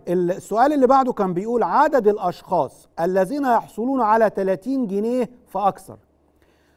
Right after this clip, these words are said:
نبص تاني على الجدول، فين التلاتين؟ التلاتين دي اللي هي كانت مكان السين، يبقى أنا هاخد التكرار بتاع التلاتين واللي أكبر منه، بيقول تلاتين فأكثر، يبقى هاخد الحداشر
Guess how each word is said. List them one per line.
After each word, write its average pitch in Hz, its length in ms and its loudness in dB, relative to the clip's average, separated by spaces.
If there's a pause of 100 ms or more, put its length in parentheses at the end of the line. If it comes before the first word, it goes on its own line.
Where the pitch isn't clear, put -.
(120)
نبص 220 340 0
تاني 254 280 -2
على 190 260 2
الجدول، 151 420 -2
فين 302 260 -2
التلاتين؟ 208 640 0
التلاتين 151 460 -6
دي 208 60 0
اللي 220 120 0
هي 226 60 2
كانت 190 200 -8
مكان 202 260 -4
السين، 208 560 -6 (640)
يبقى 175 240 -2
أنا 220 200 0
هاخد 233 440 2
التكرار 202 720 4
بتاع 233 300 0
التلاتين 220 720 2 (120)
واللي 202 300 0
أكبر 208 480 2
منه، 165 380 -4 (560)
بيقول 190 260 -2
تلاتين 202 440 4
فأكثر، 202 460 0
يبقى 175 200 2
هاخد 247 200 0
الحداشر 208 520 4